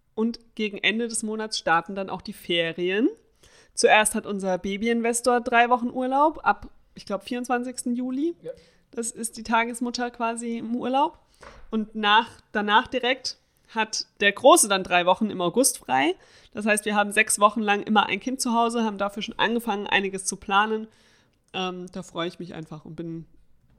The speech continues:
Speaker 1: gespannt, wie die Zeit wird, was wir da so vorhaben. Ja.
Speaker 2: Ja, sehr schön.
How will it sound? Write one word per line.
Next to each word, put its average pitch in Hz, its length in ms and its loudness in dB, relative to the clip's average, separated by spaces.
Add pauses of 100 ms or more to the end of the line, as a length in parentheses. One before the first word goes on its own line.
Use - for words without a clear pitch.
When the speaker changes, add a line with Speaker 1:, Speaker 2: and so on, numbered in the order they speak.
(680)
Speaker 1:
gespannt, 233 340 0
wie 214 100 -6
die 185 140 -12
Zeit 175 240 -8
wird, 220 220 2
was 190 160 -8
wir 175 120 -6
da 175 140 -10
so 170 80 -12
vorhaben. 170 580 -6 (1040)
Ja. - 140 0 (840)
Speaker 2:
Ja, 131 300 -6
sehr 151 240 0
schön. 160 300 6